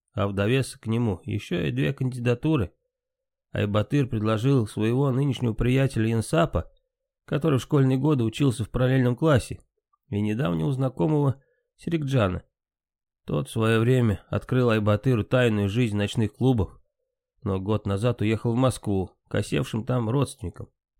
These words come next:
Его контакты были у Инсапа. Вернувшись в Москву с новыми друзьями, Лжас связался с закрепившимся в Москве Серикджаном, и они вместе начали ставить на ноги новый бизнес.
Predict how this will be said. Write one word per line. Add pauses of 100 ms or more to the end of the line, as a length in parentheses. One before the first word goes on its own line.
(200)
Его
контакты
были
у
Инсапа. (480)
Вернувшись
в
Москву
с
новыми
друзьями, (120)
Лжас
связался (220)
с
закрепившимся
в
Москве
Серикджаном, (680)
и
они
вместе
начали
ставить
на
ноги
новый
бизнес.